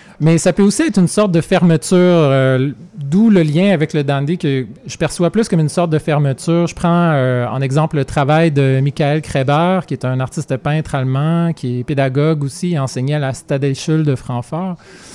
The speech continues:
Euh, Kreber, lui, il exploite, en retournant sur soi l'ouverture, en utilisant la peinture comme un modèle de sincérité, parce qu'on associe souvent la peinture à,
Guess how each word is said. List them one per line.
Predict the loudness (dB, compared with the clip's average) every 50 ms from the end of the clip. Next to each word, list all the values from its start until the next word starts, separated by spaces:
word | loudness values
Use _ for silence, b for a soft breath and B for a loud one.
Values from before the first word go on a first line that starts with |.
| B B B -4
Euh, | -2 0 2 2 2 2 2 0 0 0 0 -2 -4 -8 -14 -20 _ _ -12 -6
Kreber, | -2 0 2 4 4 4
lui, | 4 4 4 4 4 4
il | 2 0
exploite, | 0 -2 -6 -2 2 2 4 4 4 2 0 -2 -4 -4 -4 -4 -6 B B B B B B B B B
en | 0 2 2
retournant | 4 4 2 2 2 2 4 4 4 4 2
sur | 0 -2 -4 -6
soi | -6 -6 -2 2 2 4 4 4
l'ouverture, | 4 2 2 2 0 -2 -2 -6 -8 -6 -4 -2 -2 0 -2
en | -2 -2
utilisant | -4 -4 -2 -2 0 2 2
la | 2 0
peinture | 0 0 -2 -2 -2 -2 0 0 0 0
comme | 0 0 0 0
un | 0 0
modèle | 2 2 2 2 4 4 4 4
de | 2 0
sincérité, | 0 -2 -2 -4 -2 0 0 0 0 -2 -2 -2 -2 -2
parce | -2 -2 -6 -4
qu'on | -4 -4 -4 -2 -2 -2
associe | -2 -2 -2 -4 -4 -4 -4 -4
souvent | -2 0 0 2 2
la | 2 0 0
peinture | 0 -2 -2 -2 -4 -2 0 2 2 2 2 0
à, | 0 -2 -2 -4